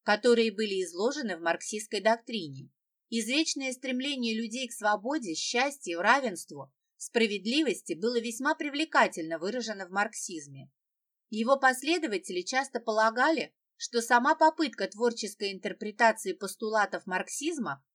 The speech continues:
уже ересь, отступничество, ревизионизм. Постепенно сложилось так, что любой отличный от сложившегося в марксизме з-, взгляд стал считаться глубоко враждебным.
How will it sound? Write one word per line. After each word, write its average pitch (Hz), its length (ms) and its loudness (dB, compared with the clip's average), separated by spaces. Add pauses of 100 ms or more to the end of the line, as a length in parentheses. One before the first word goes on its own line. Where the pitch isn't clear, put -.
(160)
уже 208 320 -2
ересь, 262 560 0
отступничество, 190 1040 -6 (240)
ревизионизм. 233 1120 0 (460)
Постепенно 247 640 0
сложилось 226 640 2
так, 302 260 2 (280)
что - 280 -4
любой 262 420 0
отличный 220 680 0
от 185 100 -4
сложившегося 214 880 -4
в 185 40 -12
марксизме 202 640 -4
з-, 175 260 -12
взгляд 196 500 0 (640)
стал 233 340 6
считаться 233 560 2
глубоко 180 460 0
враждебным. 233 800 -2